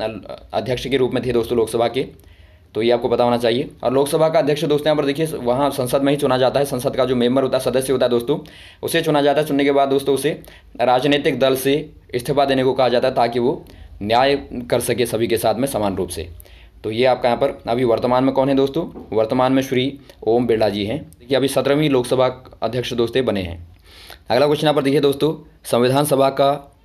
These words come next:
अस्थायी अध्यक्ष किसे चुना गया? दोस्तों यहाँ पर देखिए सर्वप्रथम शुरुआत में दोस्तों सच-, सच्चिदानंद सिन्हा को अस्थायी अध्यक्ष के रूप में चुना गया था, लेकिन बाद में डॉक्टर राजेंद्र प्रसाद बने और एक प्रारूप समिति के अध्यक्ष आपको मालूम होगा डॉक्टर भीमराव अंबेडकर थे।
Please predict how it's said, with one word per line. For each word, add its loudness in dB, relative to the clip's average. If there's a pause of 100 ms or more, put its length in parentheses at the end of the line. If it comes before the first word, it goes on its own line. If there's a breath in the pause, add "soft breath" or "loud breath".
(120)
अस्थायी 2
अध्यक्ष -2 (540 loud breath)
किसे -2
चुना -2
गया? -4 (520 soft breath)
दोस्तों 0
यहाँ 0
पर 2
देखिए -2
सर्वप्रथम 2
शुरुआत 2
में 0
दोस्तों 0
सच-, -4 (120)
सच्चिदानंद 0
सिन्हा 0
को 0 (640 soft breath)
अस्थायी 2
अध्यक्ष -2
के 0
रूप 2
में 0
चुना 2
गया 4
था, 0
लेकिन 0
बाद 4
में -4 (220)
डॉक्टर 0
राजेंद्र 2
प्रसाद 0
बने -2 (480 soft breath)
और 4
एक -2
प्रारूप 2
समिति 0
के 2
अध्यक्ष 0
आपको 0
मालूम 2
होगा 2
डॉक्टर 0
भीमराव -2
अंबेडकर -2
थे। -8